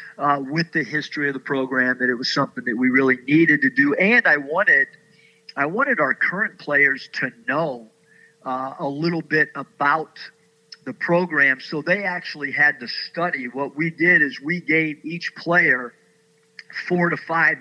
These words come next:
names of people who wore that number, and then they had to go back and they had to study to see which one they wanted to write to.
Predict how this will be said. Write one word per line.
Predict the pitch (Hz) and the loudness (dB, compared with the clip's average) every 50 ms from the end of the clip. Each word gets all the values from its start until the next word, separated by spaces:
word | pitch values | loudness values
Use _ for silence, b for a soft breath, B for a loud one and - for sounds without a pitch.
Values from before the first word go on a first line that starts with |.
| 127 139 | -6 -6
names | 151 160 160 160 147 143 120 123 | -6 -6 -6 -8 -12 -12 -14 -14
of | 113 - | -10 -6
people | - 160 160 - 143 135 | -6 -6 -4 -4 -6 -6
who | 117 143 143 | -4 -4 -4
wore | 135 139 147 147 139 | -2 0 0 2 2
that | 147 139 135 131 139 | 4 2 2 0 0
number, | 135 151 170 165 - 131 123 120 - B B B B B B B B - | 2 2 2 2 0 -2 -4 -4 -4 B B B B B B B B -6
and | 123 123 131 | -6 -2 0
then | 139 156 160 160 160 | 2 2 2 2 2
they | 165 170 190 165 | 2 2 2 2
had | 160 160 160 160 - | 2 2 2 2 0
to | 131 | -4
go | - - 139 131 120 - _ - | -4 -4 -6 -6 -6 -10 _ 2
back | 151 151 160 151 127 - - - - - b b b b b b b _ - | 4 6 6 6 4 2 -4 -12 -20 -20 b b b b b b b _ -12
and | 143 139 135 - - - | -10 -10 -10 -12 -6 0
they | 139 151 160 165 151 | 0 2 2 2 -2
had | 131 151 151 156 151 147 - - - | -2 0 2 2 2 2 0 -4 -8
to | 156 139 135 | -8 -8 -8
study | - - - - - 160 165 170 170 135 127 123 - - | -10 -10 -12 -10 -6 -4 -2 -2 -2 -4 -6 -10 -14 -16
to | 131 | -16
see | - - - 151 143 | -14 -12 -12 -12 -12
which | 143 143 131 - - 143 | -10 -10 -12 -12 -12 -12
one | 147 139 131 135 131 131 - b b b b b - | -10 -6 -6 -6 -6 -6 -12 b b b b b -2
they | 135 139 139 | -2 0 0
wanted | 143 143 139 139 131 127 | -2 -4 -4 -6 -4 -4
to | 120 113 | -4 0
write | 123 131 143 147 - - | 0 0 0 0 -4 -6
to. | - 113 104 | -6 -6 -6